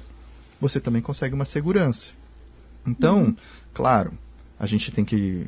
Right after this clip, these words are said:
Speaker 1: todas as pessoas, elas não, não é, "Ah, beleza, agora tudo vamos contratar digital." Não,
Speaker 2: Uhum.
Speaker 1: tem coisa que não dá ainda, né?
Speaker 2: É, por exemplo, o que que não dá pra ser com assinatura digital?
Speaker 1: Por exemplo, eu falei em abertura de empresa, né?
Speaker 2: Hum.
Speaker 1: Abertura de empresa na junta comercial,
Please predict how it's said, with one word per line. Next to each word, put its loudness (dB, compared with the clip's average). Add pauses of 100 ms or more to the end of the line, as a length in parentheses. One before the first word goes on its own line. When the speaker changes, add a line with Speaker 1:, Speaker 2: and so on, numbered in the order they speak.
(280)
Speaker 1:
todas 0
as -6
pessoas, -2
elas 4
não, 0
não 0
é, 4
"Ah, 4
beleza, 2
agora 2
tudo -4
vamos -2
contratar -6
digital." -4
Não, 2
Speaker 2:
Uhum. 2
Speaker 1:
tem 0
coisa -2
que -12
não -4
dá 4
ainda, -2
né? 4
Speaker 2:
É, 2
por 0
exemplo, 2
o -12
que 0
que -2
não 6
dá 6
pra 2
ser 2
com 0
assinatura 0
digital? -2
Speaker 1:
Por 4
exemplo, 2
eu 2
falei 2
em 4
abertura 4
de -2
empresa, 0 (100)
né? 6
Speaker 2:
Hum. 4
Speaker 1:
Abertura 2
de -2
empresa 2
na 4
junta 2
comercial, 0